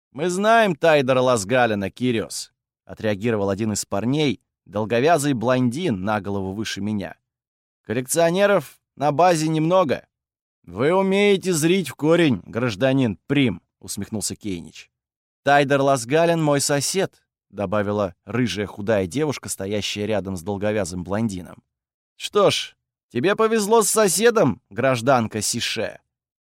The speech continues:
кивнул Кириус. Та демонстративно поморщилась, будто сильно в этом сомневалась, и вообще, с сегодняшнего дня я её сильно разочаровал.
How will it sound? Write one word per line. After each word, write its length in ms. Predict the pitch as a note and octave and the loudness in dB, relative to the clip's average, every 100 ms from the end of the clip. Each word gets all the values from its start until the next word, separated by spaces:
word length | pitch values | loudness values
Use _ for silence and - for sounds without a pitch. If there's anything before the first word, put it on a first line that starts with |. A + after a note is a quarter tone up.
| _ | _
кивнул 340 | - G#2+ G2+ F2 | -6 -2 -2 -4
Кириус. 600 | - F#2+ E2 - - - _ _ _ _ | -8 -8 -10 -12 -16 -16 _ _ _ _
Та 160 | D#3 D3 | 0 2
демонстративно 880 | B2 B2+ A#2 - A#2 - B2+ A2+ G#2+ | 2 0 0 -2 -4 -4 -6 -4 -4
поморщилась, 760 | - G#2+ D3 F#3 - B2 A2 | -2 -2 -2 -4 -4 -4 -6
будто 400 | D#2+ A2 - - | -6 -12 -14 -10
сильно 520 | G#2+ - D#3+ D#3 A2+ G2+ | -4 -2 -2 -2 -2 -2
в 40 | |
этом 220 | G2+ F#2 | -4 -6
сомневалась, 680 | F2+ F#2+ G#2 A2+ D#3 E3 C3 | -8 -6 -4 0 2 2 0
и 60 | C3 | -2
вообще, 600 | C3 - - - C3 D2+ _ _ _ _ | -4 -4 -6 -4 -4 -6 _ _ _ _
с 100 | - | -16
сегодняшнего 600 | C3 F#3 E3+ D#3 - D#3 | -6 -4 -2 -4 -4 -4
дня 320 | C#3+ D3+ E3+ | -4 -2 0
я 240 | D#3 C#3+ C#3+ | 2 2 2
её 160 | C#3 | 0
сильно 500 | C3 - D3 C3+ B2+ | -2 -4 -2 0 0
разочаровал. 760 | A#2 G#2+ G#2+ G#2+ G#2+ F#2 - | -2 -4 -6 -4 -2 -4 -8